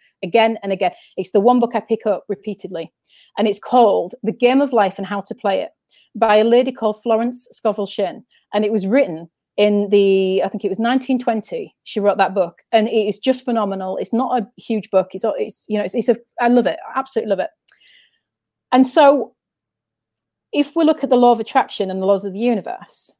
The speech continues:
would suggest that we're creating every single thing in our life as we go along,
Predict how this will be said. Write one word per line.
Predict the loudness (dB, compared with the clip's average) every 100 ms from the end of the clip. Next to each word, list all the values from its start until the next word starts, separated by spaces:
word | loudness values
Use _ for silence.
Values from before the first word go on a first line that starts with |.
| _ _ _
would | -2 -2
suggest | -4 -2 -2 -2 -10 -18 0
that | 0 4
we're | 2
creating | 2 0 0 0 -4
every | -6 -6
single | -4 -4 -4
thing | -6 -8
in | -6
our | -6 -2
life | -2 -2 -8 -8
as | -6 -4
we |
go | 0 0
along, | 2 0